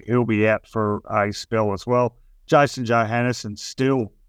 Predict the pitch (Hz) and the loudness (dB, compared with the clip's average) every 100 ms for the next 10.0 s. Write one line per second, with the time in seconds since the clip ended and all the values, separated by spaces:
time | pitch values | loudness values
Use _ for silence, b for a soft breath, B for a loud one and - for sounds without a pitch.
0 | _ - 107 104 113 110 113 104 113 113 | _ -10 -4 0 2 0 -2 2 2 2
1 | 113 104 104 104 - 107 107 107 107 107 | 2 4 4 2 0 -2 0 0 2 0
2 | 107 107 - 110 107 - 104 101 110 110 | -2 -4 0 0 0 -4 -4 -2 0 -2
3 | - 110 110 113 110 110 113 113 - 113 | -2 -2 0 -2 2 2 2 0 -2 0
4 | 110 120 131 104 101 113 120 117 92 - | 0 4 4 2 2 4 4 2 -2 -6
5 | 101 104 104 107 113 - 107 101 _ _ | -2 -4 -2 0 0 0 -10 -10 _ _
6 | - - - - - 120 113 113 113 120 | -20 -20 -20 -10 4 6 6 2 2 4
7 | 113 104 - - 117 113 113 113 113 101 | 2 0 -8 -4 0 2 2 0 -4 -6
8 | 117 120 - - 113 101 - 113 101 104 | 0 0 -2 -2 -2 -2 -4 -4 -2 0
9 | 117 123 - 113 104 107 - 135 139 139 | 0 0 -2 0 0 0 0 0 0 -2